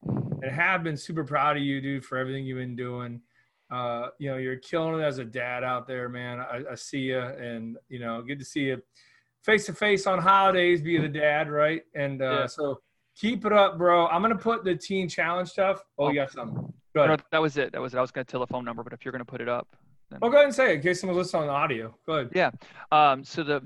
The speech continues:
Speaker 2: the men's center for a Teen Challenge is two three nine, two seven five,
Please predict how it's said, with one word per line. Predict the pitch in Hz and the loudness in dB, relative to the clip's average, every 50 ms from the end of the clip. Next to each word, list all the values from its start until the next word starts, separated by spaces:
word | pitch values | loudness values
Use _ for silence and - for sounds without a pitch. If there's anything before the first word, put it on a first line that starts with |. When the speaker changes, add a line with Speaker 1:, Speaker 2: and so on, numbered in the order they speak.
| 131 | -6
Speaker 2:
the | 151 139 | -6 -6
men's | 139 147 151 165 175 180 | -2 0 0 0 -2 -4
center | - - 160 143 131 123 117 120 - - _ _ _ _ _ | -4 -4 -4 -2 -2 -4 -4 -6 -10 -18 _ _ _ _ _
for | _ 147 139 131 131 | _ -4 -2 0 0
a | 131 | -2
Teen | 127 - 165 160 151 | -4 -6 -10 -10 -8
Challenge | - - 151 147 151 170 185 175 - | -4 -2 0 0 0 -2 -4 -8 -10
is | - - 139 139 131 - - - - | -8 -6 -6 -6 -6 -6 -12 -18 -12
two | - 170 170 | -8 -6 -6
three | 156 - - 185 180 175 | -8 -8 -6 -6 -6 -4
nine, | 165 156 156 160 175 190 185 - _ _ _ _ _ _ _ _ _ | -2 -2 -2 -2 -4 -6 -8 -14 _ _ _ _ _ _ _ _ _
two | - - 170 175 | -8 -6 -6 -6
seven | 160 - - 180 160 165 156 151 | -6 -2 -2 -2 -2 -2 -6 -10
five, | 139 - 147 143 139 143 165 185 196 185 | -8 -4 -2 0 0 0 0 -4 -6 -10